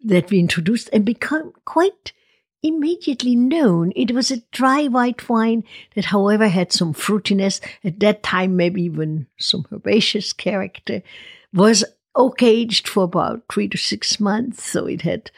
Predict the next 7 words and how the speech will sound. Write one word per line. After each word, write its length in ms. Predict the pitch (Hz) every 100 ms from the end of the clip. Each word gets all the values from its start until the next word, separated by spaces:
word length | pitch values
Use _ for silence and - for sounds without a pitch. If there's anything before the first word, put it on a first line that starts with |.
| - _
complexity. 840 | - 147 - 127 135 - - - - _ _ _ _ _ -
And 400 | 214 196 190 185 _ _ _ _ _
it 160 | 254 220
was 200 | 240 -
the 140 | 202
wine 300 | 208 214 220
that, 260 | 196 185